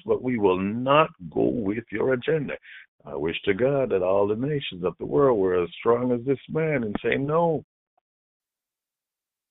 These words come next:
Because you see, God is backing up a man like that. God is gonna bless a man like that. Why? He didn't forget God. But the nations that forget God, woe be unto them.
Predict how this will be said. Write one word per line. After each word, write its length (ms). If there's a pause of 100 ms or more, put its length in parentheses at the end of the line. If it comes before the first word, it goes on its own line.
(100)
Because 280
you 180
see, 120
God 340
is 140
backing 500
up 160 (460)
a 40
man 280
like 260
that. 320
God 220
is 100
gonna 200
bless 380
a 80
man 240
like 240
that. 220
Why? 260
He 160
didn't 320
forget 320 (100)
God. 320 (2250)
But 140
the 80
nations 720
that 200
forget 440
God, 260
woe 400
be 240
unto 320
them. 400